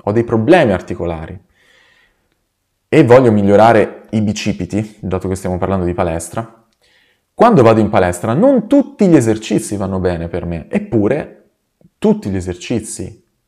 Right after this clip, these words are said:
che migliorano i bicipiti hanno questo scopo, dovrebbero in teoria farmi migliorare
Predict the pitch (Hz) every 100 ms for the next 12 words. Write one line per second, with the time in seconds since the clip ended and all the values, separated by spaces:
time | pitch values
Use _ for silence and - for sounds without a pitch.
0 | _ - 90 101 123 82 90 185 - 87
1 | 113 110 110 - 85 95 98 78 90 -
2 | 82 98 - 95 95 92 98 107 107 78
3 | 90 95 90 82 82 78 80 90 -